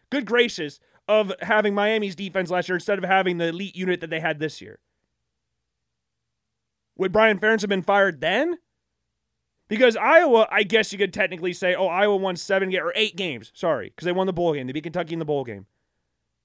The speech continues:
Went twenty-one nothing with Chris Rodriguez and Will Levis both sitting out, and Deuce Hogan, who I completely forgot existed,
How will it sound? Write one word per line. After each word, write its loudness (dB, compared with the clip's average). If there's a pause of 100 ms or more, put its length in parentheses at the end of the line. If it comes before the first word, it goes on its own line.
(560)
Went -6
twenty-one 0
nothing 0
with -4 (140)
Chris 4
Rodriguez 2
and 0
Will 4
Levis 0 (200)
both 2
sitting -2
out, 0
and -6
Deuce -4
Hogan, 6 (260)
who -2
I 0
completely -2
forgot 0
existed, -2